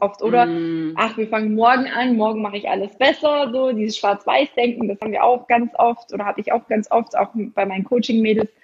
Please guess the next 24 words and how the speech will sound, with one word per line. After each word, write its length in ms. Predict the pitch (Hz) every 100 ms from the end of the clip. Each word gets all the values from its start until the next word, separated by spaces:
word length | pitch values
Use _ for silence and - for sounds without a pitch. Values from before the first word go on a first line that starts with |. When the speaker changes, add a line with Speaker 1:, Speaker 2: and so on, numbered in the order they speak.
| _ _ _ _ _ -
Speaker 1:
das, 180 | 208 208 -
ähm, 680 | 127 185 196 190 190 - - _ _ _ _ _ _ -
kannst 180 | 208 202
du 60 | 214
wahrscheinlich 360 | 202 190 190
auch 140 | 208 214
bestätigen, 540 | 226 - 226 226 214
es 120 | 196
wird 220 | 214 208
sicherlich 540 | - - 220 214 196 -
auch 120 | 214
bei 140 | 208
dir 140 | 190 240
der 100 | 240
Fall 300 | 240 220 220
sein. 580 | 208 214 220 - - _ _ _ _ -
Ja, 240 | 214 - - _ _ _ _
das 140 | 214 208
ist 60 |
ganz 220 | 202 202 -
krass. 200 | 202 202 - - -
Speaker 2:
Hundert 280 | - 220 214
Pro. 300 | - 214 196 _ _ _ _ _ _ _ -
Ja, 220 | 202